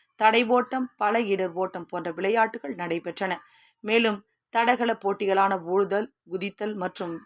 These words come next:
வீசுதல், குண்டு எறிதல், ஈட்டி எறிதல், வட்டு எறிதல், சுத்தி எறிதல் போன்ற விளையாட்டுப் போட்டிகள் நடத்தப்பட்டது.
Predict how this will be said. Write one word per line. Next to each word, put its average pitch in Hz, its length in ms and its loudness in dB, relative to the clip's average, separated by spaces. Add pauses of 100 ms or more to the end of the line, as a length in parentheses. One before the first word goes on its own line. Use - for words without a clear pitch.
(500)
வீசுதல், 208 600 0
குண்டு 226 320 0
எறிதல், 190 420 0 (460)
ஈட்டி 277 380 2
எறிதல், 196 300 0
வட்டு 185 360 -2
எறிதல், 196 440 0
சுத்தி 220 300 -6
எறிதல் 170 360 0
போன்ற 175 200 -6
விளையாட்டுப் 208 520 0
போட்டிகள் 180 400 -4
நடத்தப்பட்டது. 175 640 -4